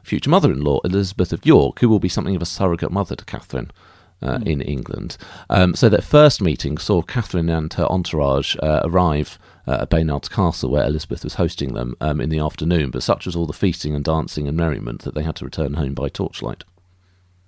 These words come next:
Speaker 2: What year, what time of year?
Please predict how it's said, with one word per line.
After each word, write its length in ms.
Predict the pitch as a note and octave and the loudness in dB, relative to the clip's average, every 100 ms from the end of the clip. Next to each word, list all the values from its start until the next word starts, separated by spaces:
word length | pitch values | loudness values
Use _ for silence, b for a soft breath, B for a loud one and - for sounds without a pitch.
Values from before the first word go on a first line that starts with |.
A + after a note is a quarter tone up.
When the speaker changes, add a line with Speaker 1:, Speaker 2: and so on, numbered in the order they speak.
| _ _ _ _ _ _ _ _ _ _ _ _ _ _ _ _ _ _ _ _ _ _ _ | _ _ _ _ _ _ _ _ _ _ _ _ _ _ _ _ _ _ _ _ _ _ _
Speaker 2:
What 200 | C3+ C#3+ | -4 -4
year, 160 | C#3+ D#3 | -2 -4
what 180 | D3 - | -6 -6
time 200 | D3+ C3+ | -2 -2
of 60 | |
year? 260 | C3+ A#2 F#2+ | -2 -4 -6